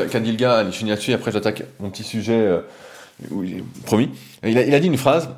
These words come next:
que moi j'ai toujours en tête et qui était à la base de mes, mes tout pro-, de mes, tous mes projets, de, du club Superphysique, de Superphysique, même de la boutique de compléments, tout ça. C'est soit on gagne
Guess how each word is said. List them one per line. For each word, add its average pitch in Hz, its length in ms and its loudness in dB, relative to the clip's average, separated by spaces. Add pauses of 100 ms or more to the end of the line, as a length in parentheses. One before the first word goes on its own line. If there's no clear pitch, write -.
(140)
que 127 60 -2
moi 120 160 2
j'ai 120 120 0
toujours 127 240 2
en 110 80 4
tête 131 280 2
et 101 80 -4
qui 113 100 -6
était 113 120 0
à 107 40 2
la 104 100 4
base 117 340 2
de 98 600 2 (600)
mes, 101 420 2
mes 98 140 0
tout 127 100 -8
pro-, 127 180 2
de 95 340 -2
mes, 107 120 2
tous 147 180 -2
mes 139 120 2
projets, 123 360 2
de, 92 460 2 (260)
du 101 80 -6
club 127 140 0
Superphysique, 117 520 0
de 110 80 -4
Superphysique, 113 720 -2
même 120 100 0
de 113 40 -2
la 110 60 0
boutique 113 180 -4
de 113 40 -2
compléments, 113 340 -4
tout - 80 -14
ça. 151 260 0 (440)
C'est 131 440 0 (260)
soit - 560 0
on 110 140 -8
gagne 117 300 -2